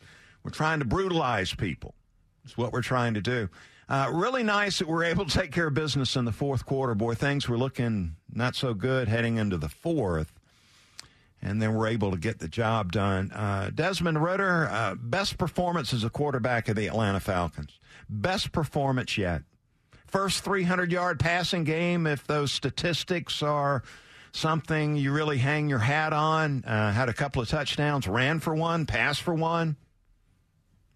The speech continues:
I tell you what I liked more than those things about Ridder. The hard counts, drawing the Texans' offsides. Did it multiple times.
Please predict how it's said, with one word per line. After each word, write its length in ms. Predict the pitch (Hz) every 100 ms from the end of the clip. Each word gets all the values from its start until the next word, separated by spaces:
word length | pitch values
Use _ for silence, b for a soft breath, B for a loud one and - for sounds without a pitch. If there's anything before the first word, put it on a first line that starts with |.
| _ _ _ _ _ _ _ _ _ _ _ _ _ _ _ _ _ - _ _ _ _ _ _ - -
I 80 |
tell 140 | 131 190
you 80 | 175
what 140 | 147
I 80 | 127
liked 440 | 135 123 117 - - -
more 300 | 120 139 123
than 140 | 104
those 280 | 101 101 -
things 440 | 80 57 - - - _ _ _ _ _
about 300 | 104 104 107
Ridder. 360 | 101 104 85 64 b b b b -
The 100 | 90
hard 520 | - 135 131 117 -
counts, 680 | 117 85 67 - - - - b b
drawing 640 | - 104 127 135 139 135 127
the 140 | 92
Texans' 720 | - - 135 - - 120 120 -
offsides. 1040 | 110 110 101 - 90 73 64 57 - - - _ _ _ _ _ _ _ _ _ _ b b 110
Did 140 | 143
it 100 | 131
multiple 640 | 104 117 123 143 135 - 104
times. 600 | 101 82 64 52 -